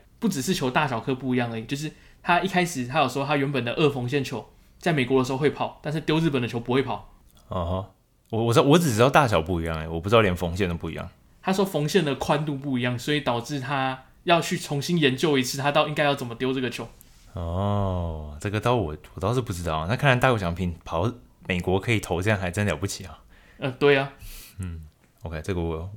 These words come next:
Speaker 2: 我这礼拜找时间来看一下好了，听起来蛮有趣的。
Speaker 1: 我个人是觉得蛮有趣的。那至于他在日本之前的一些影片，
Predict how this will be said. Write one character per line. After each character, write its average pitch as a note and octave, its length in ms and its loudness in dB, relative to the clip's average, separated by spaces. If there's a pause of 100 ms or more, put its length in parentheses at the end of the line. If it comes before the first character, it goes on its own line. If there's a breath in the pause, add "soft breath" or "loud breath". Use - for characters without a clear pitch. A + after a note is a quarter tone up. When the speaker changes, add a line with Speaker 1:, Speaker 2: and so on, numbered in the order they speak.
(160)
Speaker 2:
我 F2 500 -2
这 G#2 160 -6
礼 F2+ 100 -4
拜 F#2 140 0
找 E2+ 160 -2
时 - 100 -10
间 E2+ 140 -2
来 E2 60 -4
看 E2+ 200 -4
一 D#2+ 40 -8
下 D#2+ 100 -8
好 D2+ 120 -10
了， - 120 -14 (160)
听 F#2+ 180 -6
起 F#2+ 160 -2
来 D#2+ 80 0
蛮 D#2+ 160 -4
有 D#2 120 -6
趣 D2+ 180 -10
的。 D2 100 -12 (460)
Speaker 1:
我 C#3+ 160 -8
个 G3+ 180 6
人 D3+ 120 4
是 D3+ 100 -2
觉 C3+ 80 -2
得 B2 60 0
蛮 C3+ 100 2
有 B2+ 80 0
趣 B2+ 180 -2
的。 C3+ 100 -6
那 G#3 120 2
至 G#3+ 200 -2
于 E3 100 2
他 F#3 300 4
在 F3+ 160 2
日 F3 140 4
本 B2+ 160 2
之 D#3 120 -4
前 C#3+ 120 -2
的 C3 80 0
一 B2+ 40 -2
些 C#3+ 120 0
影 B2 80 -4
片， C3 200 -2